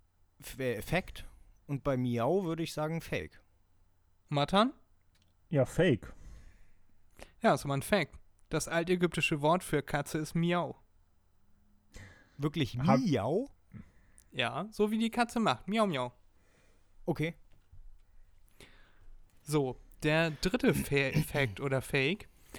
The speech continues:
Speaker 2: Ähm, es wurden ja schon mit den verschiedensten Verkehrsmitteln eine Weltumrundung, äh, geschafft. Und zweitausendfünfzehn ist jetzt schon sieben Jahre her. Zweitausendfünfzehn hat ein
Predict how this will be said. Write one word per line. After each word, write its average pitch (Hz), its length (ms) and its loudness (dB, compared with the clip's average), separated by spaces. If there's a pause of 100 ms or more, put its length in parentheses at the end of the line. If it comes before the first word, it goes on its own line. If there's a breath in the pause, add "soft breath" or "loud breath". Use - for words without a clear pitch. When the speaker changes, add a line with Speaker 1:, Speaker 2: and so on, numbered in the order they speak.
(540 loud breath)
Speaker 2:
Ähm, 180 380 4
es 170 200 0
wurden 214 200 8
ja 196 100 6
schon 190 260 4
mit 180 160 4
den 170 140 2
verschiedensten 208 600 2
Verkehrsmitteln 180 760 0
eine 143 240 0
Weltumrundung, 147 960 2 (160)
äh, 135 220 -4
geschafft. 139 500 0 (800 loud breath)
Und 185 520 4
zweitausendfünfzehn 190 1200 2
ist 151 140 -4
jetzt 151 180 -2
schon 147 220 0
sieben 151 180 -2
Jahre 139 240 0
her. 147 240 0 (460 loud breath)
Zweitausendfünfzehn 190 1040 2
hat 165 240 -2
ein 147 200 0